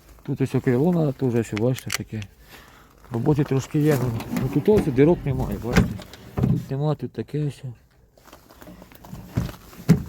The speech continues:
Зроблю, о. Номера ось. Тут можу вам під низом ось зняти ще ж.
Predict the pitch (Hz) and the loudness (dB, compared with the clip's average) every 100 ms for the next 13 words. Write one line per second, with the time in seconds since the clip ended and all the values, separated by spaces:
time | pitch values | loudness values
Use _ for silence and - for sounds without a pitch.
0 | - - - - - - - - - - | -12 -18 -18 -16 -6 -4 -4 -6 -14 -20
1 | - - - - - - - - - - | -20 -20 -2 2 2 2 -6 -20 -20 -20
2 | - _ 113 117 120 131 139 104 110 101 | -20 _ -14 -6 -2 0 0 -2 -4 -8
3 | - - - - - - - - - - | -20 -20 -20 -20 -20 -20 -20 -20 -20 -20
4 | 311 302 - - - - - - - - | -20 -20 -20 -18 -18 -20 -20 -20 -20 -20
5 | - - - - - - - - - - | -20 -20 -20 -20 -20 -20 -20 -20 -18 -8
6 | 123 113 120 143 151 131 135 123 - _ | -4 -2 0 2 0 -4 -10 -14 -16 _
7 | - - - - - - - - 151 135 | -20 -20 -20 -20 -20 -18 -18 -12 -6 -6
8 | 110 135 123 143 123 - 123 135 127 151 | -4 -4 -2 -4 -2 -2 0 0 0 2
9 | 156 151 - 151 143 - 135 - | 2 0 0 -2 -2 -2 -4 -8